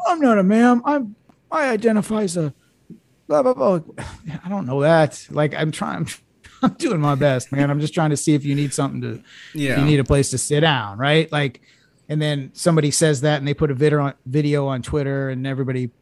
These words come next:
Speaker 1: freaks out and this guy's the worst piece of shit who ever lived. Like, don't, don't do that. That's not, n-, nobody, that's not productive for fucking anybody.
Speaker 2: No, it's not.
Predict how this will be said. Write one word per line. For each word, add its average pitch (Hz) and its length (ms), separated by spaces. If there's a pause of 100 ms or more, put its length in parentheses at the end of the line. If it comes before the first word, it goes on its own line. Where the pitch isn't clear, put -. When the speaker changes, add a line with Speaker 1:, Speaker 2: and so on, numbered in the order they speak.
Speaker 1:
freaks - 500
out 135 180
and 131 100
this 127 120
guy's 127 300
the 117 120 (120)
worst 127 280
piece 120 200
of 113 40
shit 123 300
who 120 80
ever 113 180
lived. 123 460
Like, 131 220
don't, - 240
don't 151 220
do 104 120
that. - 400 (200)
That's - 160
not, 156 200
n-, 175 340
nobody, 190 260
that's 160 180
not 170 160
productive 135 360
for 107 120
fucking 110 320
anybody. 92 640
Speaker 2:
No, 104 320
it's - 180
not. 101 260